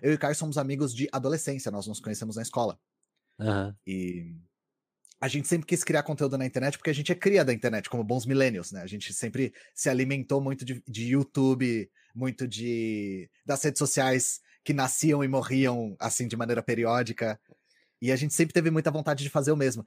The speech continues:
Speaker 1: Então, nossos primeiros experimentos foram, tipo, jogando videogame, dando risada, fazendo gameplay, essas coisas que a gente sempre gostou muito.
Speaker 2: Aham.
Speaker 1: Só que aí o que aconteceu foi que durante a pandemia, eu e o Caio perdemos os nossos, nossos empregos no mesmo mês.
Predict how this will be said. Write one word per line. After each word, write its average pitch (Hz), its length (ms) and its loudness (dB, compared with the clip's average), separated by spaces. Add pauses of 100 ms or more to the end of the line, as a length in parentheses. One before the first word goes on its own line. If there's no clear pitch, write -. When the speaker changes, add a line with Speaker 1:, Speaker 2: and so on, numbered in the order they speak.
(120)
Speaker 1:
Então, 165 120 0
nossos 175 280 -2
primeiros 170 320 2
experimentos 156 640 0
foram, 143 180 0
tipo, - 260 -2 (140)
jogando 147 320 2
videogame, 139 640 2
dando 135 180 -2
risada, 123 400 -2
fazendo 127 260 -4
gameplay, 123 560 2
essas 113 200 -4
coisas 127 160 -2
que - 60 -4
a 123 40 0
gente 127 160 -6
sempre - 160 -8
gostou 135 300 -2
muito. 101 360 -6 (760)
Speaker 2:
Aham. 98 320 0 (280)
Speaker 1:
Só - 440 -4
que - 80 0
aí 185 100 8
o 196 40 6
que 208 100 -6
aconteceu 180 560 0
foi 151 180 -2
que - 140 -4
durante 147 440 0
a 180 40 -4
pandemia, 151 480 -2
eu 151 160 4
e 160 40 4
o 151 40 -4
Caio 151 180 0
perdemos 143 460 -2
os 143 60 -6
nossos, 139 400 -6
nossos 127 360 -6
empregos 131 640 -2
no 139 120 -6
mesmo 160 280 0
mês. 135 360 -6